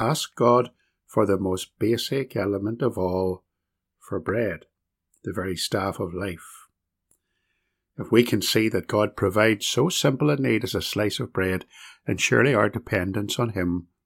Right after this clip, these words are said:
will be improved. Surely our thankfulness will grow. So let me explain that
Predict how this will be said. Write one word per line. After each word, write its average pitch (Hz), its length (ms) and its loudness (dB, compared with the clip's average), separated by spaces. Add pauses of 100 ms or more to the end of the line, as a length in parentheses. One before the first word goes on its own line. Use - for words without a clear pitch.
(100)
will - 140 -2
be 127 140 -4
improved. 104 600 -2 (640)
Surely 101 300 2
our 92 100 -4
thankfulness 123 1040 0
will 95 140 -4
grow. 98 420 -4 (680)
So - 120 -8
let 165 200 -2
me - 80 0
explain 113 460 0
that 85 220 -4